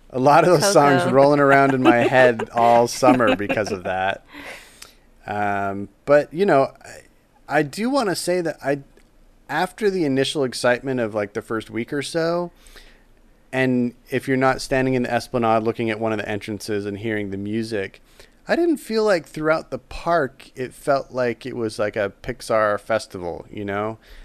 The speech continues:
Speaker 1: I feel like if you went to certain little isolated areas, you felt it. But,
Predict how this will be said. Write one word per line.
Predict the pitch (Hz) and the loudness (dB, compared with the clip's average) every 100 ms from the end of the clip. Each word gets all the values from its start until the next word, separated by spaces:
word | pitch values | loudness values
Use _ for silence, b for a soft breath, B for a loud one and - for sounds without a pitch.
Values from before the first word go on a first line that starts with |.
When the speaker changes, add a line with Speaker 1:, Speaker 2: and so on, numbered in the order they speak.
| b | b
Speaker 1:
I | 123 | -4
feel | - 143 | 0 0
like | 131 | 0
if | 123 | -4
you | 127 117 | -6 -2
went | 139 143 - | -2 -2 -6
to | 127 | -8
certain | - - 156 160 156 147 135 127 | -6 -6 -6 -4 -4 -4 -6 -8
little | 139 135 120 | -6 -4 -4
isolated | - 123 - 127 117 104 - | -2 -4 -4 -2 -2 -2 -6
areas, | 127 127 123 110 101 98 95 | -2 0 0 0 -2 -4 -8
you | 101 | -12
felt | - 101 92 - | -4 -4 -4 -6
it. | 92 73 _ - | -10 -10 _ -6
But, | 107 95 | -4 -4